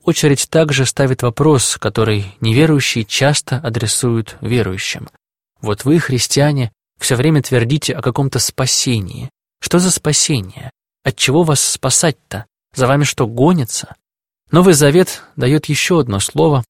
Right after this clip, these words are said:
которое по смыслу сопоставимо с категорией спасения. Это слово «оправдание».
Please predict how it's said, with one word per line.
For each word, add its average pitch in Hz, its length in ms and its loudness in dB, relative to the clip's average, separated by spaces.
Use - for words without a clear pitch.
которое 131 300 0
по 120 120 -2
смыслу 135 360 -2
сопоставимо 123 680 -2
с - 80 -6
категорией 110 680 -4
спасения. - 800 -6
Это 156 200 0
слово 139 540 2
«оправдание». 120 920 -4